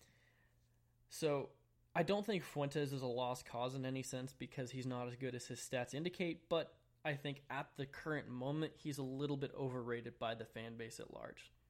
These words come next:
Uh, now, before I get into these last two players, I wanted to talk to you about our sponsor for today, and that's DraftKings. So week two of football is in the books, and now it's time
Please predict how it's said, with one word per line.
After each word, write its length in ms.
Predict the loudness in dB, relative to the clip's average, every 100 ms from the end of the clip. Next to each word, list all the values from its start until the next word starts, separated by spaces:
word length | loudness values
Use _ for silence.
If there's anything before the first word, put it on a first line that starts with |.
| _ -20 -20 -20 -20 -20 _ -10
Uh, 120 | -4
now, 120 | 0 0
before 460 | 0 4 4 4 2
I 180 | 0 2
get 220 | 2 0
into 340 | 0 -2 -4
these 240 | -4 -2 0
last 380 | 2 2 0 -4
two 100 | -6
players, 480 | -2 0 0 -2 -6 -20 -20 -6
I 260 | 0 4 4
wanted 280 | 2 0 -2
to 60 |
talk 280 | 0 0 0
to 80 | 0
you 20 |
about 160 | 0 0
our 80 |
sponsor 480 | -2 -2 0 0 -2
for 140 | -4 -4
today, 200 | -2 0
and 100 | 0
that's 180 | -4
DraftKings. 760 | -6 0 0 0 -6 -10 -12 -16 -18 -20 -20 -20 -20 -20 _ _ -12
So 180 | -6 -4
week 260 | -2 -2
two 180 | 0 0
of 80 | 0
football 440 | 0 2 4 4
is 180 | 2 0
in 100 | 0
the 60 | 0
books, 400 | 2 0 0 -6
and 200 | -4 -2
now 220 | 0 2
it's 120 | 0
time 240 | -2 -2